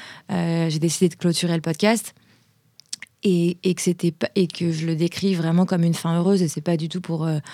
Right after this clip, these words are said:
pour cacher un truc ou quoi. C'est vrai, je, j'ai vraiment choisi, euh, en fait, j'ai choisi de clôturer le podcast en,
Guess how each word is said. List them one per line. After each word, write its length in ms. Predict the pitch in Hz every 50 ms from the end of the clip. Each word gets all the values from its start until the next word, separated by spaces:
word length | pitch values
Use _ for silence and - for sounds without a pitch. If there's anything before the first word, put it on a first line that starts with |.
| - - - - - - - -
pour 160 | - 170 156
cacher 300 | - 175 175 170 - 190
un 140 | 180 175 180
truc 160 | 180 185 175
ou 60 | 190
quoi. 180 | - 247 240 220
C'est 140 | - 175
vrai, 360 | 156 156 170 214 226 226 202 170
je, 220 | 151 160 156 147
j'ai 160 | 151 151 156
vraiment 320 | 147 156 156 160 170 180 175
choisi, 480 | - - 170 160 156 160 190 202 208
euh, 20 | 175
en 460 | 151 - - - - - - - -
fait, 80 | - 196
j'ai 140 | 175 180 160
choisi 260 | - 170 170 165 175
de 60 | 170
clôturer 380 | - - 175 165 - 170 170 165
le 60 | 160
podcast 440 | - 170 170 - 202 196 190 - 175
en, 360 | 170 165 165 165 160 165